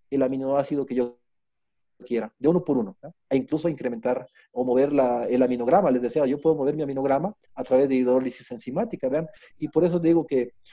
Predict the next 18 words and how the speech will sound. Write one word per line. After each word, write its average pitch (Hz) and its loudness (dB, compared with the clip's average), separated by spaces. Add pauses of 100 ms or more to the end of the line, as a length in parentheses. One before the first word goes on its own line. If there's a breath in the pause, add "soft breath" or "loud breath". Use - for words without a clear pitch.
(120)
los - -6
aminoácidos 160 2
libres 170 4
son 160 0
los 151 -2
que 139 0
realmente 139 0
la 139 4
planta 131 -4
está, - -12
están 135 -4
listos 139 -4
para 123 0
que - -4
la 117 0
planta 120 -4
los 123 -10
pueda 117 -2